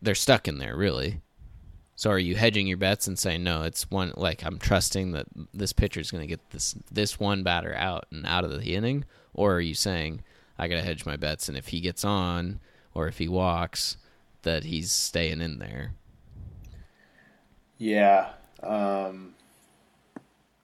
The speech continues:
Speaker 2: yeah, that's,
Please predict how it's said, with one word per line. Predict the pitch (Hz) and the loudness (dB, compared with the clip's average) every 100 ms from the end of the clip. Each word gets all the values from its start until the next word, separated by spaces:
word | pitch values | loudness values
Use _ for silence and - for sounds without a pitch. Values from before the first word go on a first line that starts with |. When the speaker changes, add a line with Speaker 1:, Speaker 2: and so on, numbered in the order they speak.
| _ _ _ _ _ - _ _ _ _ _ _ - - - - - - _ _ - | _ _ _ _ _ -20 _ _ _ _ _ _ -20 -20 -20 -20 -20 -20 _ _ -12
Speaker 2:
yeah, | 113 104 98 | -4 -2 -2
that's, | 104 - - - | -4 -6 -12 -12